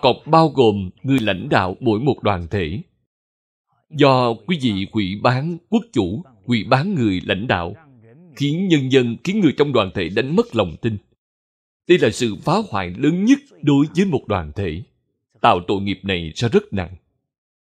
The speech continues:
Tội nghiệp nặng nhẹ của con người, tỷ lệ thuận với bề mặt ảnh hưởng của họ.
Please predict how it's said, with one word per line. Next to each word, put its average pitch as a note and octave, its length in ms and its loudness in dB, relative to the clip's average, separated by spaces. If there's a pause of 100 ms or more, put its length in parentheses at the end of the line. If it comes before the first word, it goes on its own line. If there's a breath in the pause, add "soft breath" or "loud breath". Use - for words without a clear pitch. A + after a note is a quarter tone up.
(160)
Tội B2 220 6
nghiệp A#2 240 0 (100)
nặng G#2+ 340 -4
nhẹ F2+ 300 -2 (140)
của G2 520 -2 (200)
con C3+ 220 2
người, F#2 280 -4 (1900)
tỷ A#2+ 280 0
lệ B2 340 0
thuận G#2 160 0 (240)
với C#3+ 280 2
bề A#2+ 160 2
mặt F#2 220 -6 (260)
ảnh A2 220 -2
hưởng G2 320 0 (100)
của D#3 120 4
họ. E2+ 300 -4